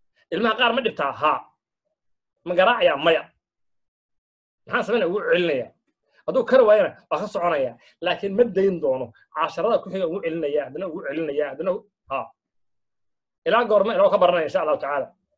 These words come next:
Sheekooyinkii aan kaga sheekeeyo ilmaha carabka adaga dhegeysta, insha Allah. Waan ku dari doonaa. Waxaa la ii keenay hadda ka hor ilmo laba wada dhashay. Oo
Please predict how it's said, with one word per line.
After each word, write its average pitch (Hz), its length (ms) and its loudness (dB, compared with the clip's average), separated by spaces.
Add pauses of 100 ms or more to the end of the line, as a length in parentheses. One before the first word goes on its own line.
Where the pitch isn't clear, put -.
(1800)
Sheekooyinkii 214 680 2
aan 165 260 -6
kaga 196 220 -2
sheekeeyo 175 460 -2
ilmaha 180 440 -6 (520)
carabka 185 320 -2
adaga 170 200 -4
dhegeysta, 156 320 -6
insha 135 180 -12
Allah. 113 180 -16 (1600)
Waan 123 100 -12
ku 180 60 -8
dari 165 180 2
doonaa. 147 300 2 (840)
Waxaa - 180 -8
la 170 80 -2
ii 196 60 -2
keenay 175 200 0
hadda 180 120 -2
ka 170 120 -4
hor 175 140 0
ilmo 170 260 -2 (400)
laba 151 280 2
wada 139 240 0
dhashay. 131 240 -8 (960)
Oo 180 140 2